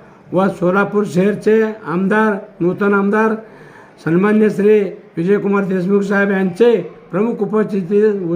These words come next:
उपस्थितीत हे कार्यक्रम संपन्न होणार आहे. आणि एक तारखेला, अ, एक बारा दोन हजार चोवीस रोजी संध्याकाळी पाच वाजता श्री दानम्मादेवीचे रथोत्सव कार्यक्रम गुड्डापूर मठाधिपती आणि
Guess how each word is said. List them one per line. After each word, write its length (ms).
उपस्थितीत 800
हे 140
कार्यक्रम 600
संपन्न 380
होणार 240
आहे. 180
आणि 440
एक 180
तारखेला, 520
अ, 420
एक 380
बारा 380
दोन 260
हजार 160
चोवीस 400
रोजी 400
संध्याकाळी 500
पाच 340
वाजता 380
श्री 120
दानम्मादेवीचे 800
रथोत्सव 520
कार्यक्रम 640
गुड्डापूर 440
मठाधिपती 880
आणि 640